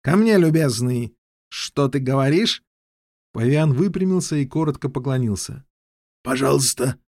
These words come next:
пройдите с нами», с трудом произнес он. Хозяин обезьян кашлянул, и неожиданно павиан добавил: «Сэр!»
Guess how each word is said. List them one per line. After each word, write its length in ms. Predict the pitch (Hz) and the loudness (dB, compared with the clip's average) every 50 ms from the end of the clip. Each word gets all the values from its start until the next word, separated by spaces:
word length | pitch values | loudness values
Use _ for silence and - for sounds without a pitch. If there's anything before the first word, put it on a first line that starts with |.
| _ _ | _ _
пройдите 500 | 127 127 135 131 123 117 131 - 123 123 | -4 -2 -2 -2 -4 -4 -4 -4 -4 -4
с 160 | 117 - - | -4 -4 -2
нами», 440 | 131 143 135 135 131 120 113 - - _ _ _ _ | 0 0 2 2 0 -2 -2 -4 -10 _ _ _ _
с 120 | - - - | -18 -8 -2
трудом 420 | - 120 120 110 113 104 101 98 | 0 2 2 2 2 -2 -2 -2
произнес 600 | - 113 110 110 107 104 110 110 104 - - - - | -2 -2 -2 -2 -2 -2 -2 -2 -2 -4 -6 -6 -4
он. 300 | 127 110 101 90 - _ _ _ _ _ _ _ _ _ _ _ _ _ _ | -4 -4 -4 -6 -8 _ _ _ _ _ _ _ _ _ _ _ _ _ _
Хозяин 420 | - 120 113 107 120 123 117 113 113 | -2 -2 0 2 2 2 2 2 0
обезьян 460 | 107 113 113 107 110 113 107 104 101 | -2 -2 -2 -2 0 0 -2 -2 -2
кашлянул, 600 | - 175 202 - - 135 120 113 110 107 101 - _ _ _ _ _ _ - | -2 -2 -2 -2 0 -2 -2 0 -2 -2 -6 -8 _ _ _ _ _ _ 0
и 60 | 131 | 0
неожиданно 640 | 143 151 151 147 113 143 202 226 240 233 233 240 190 | 2 2 2 2 0 0 -2 -2 0 0 0 -2 -2
павиан 480 | - 165 139 127 135 151 160 165 160 | -2 -2 0 0 0 0 0 0 0
добавил: 580 | 143 135 117 113 117 117 117 120 117 107 - - _ _ _ _ _ _ | 0 0 0 0 0 2 2 2 2 0 -4 -10 _ _ _ _ _ _
«Сэр!» 560 | _ - - - - 240 233 233 - - - | _ -8 -8 -4 -4 -2 -2 -2 -4 -6 -10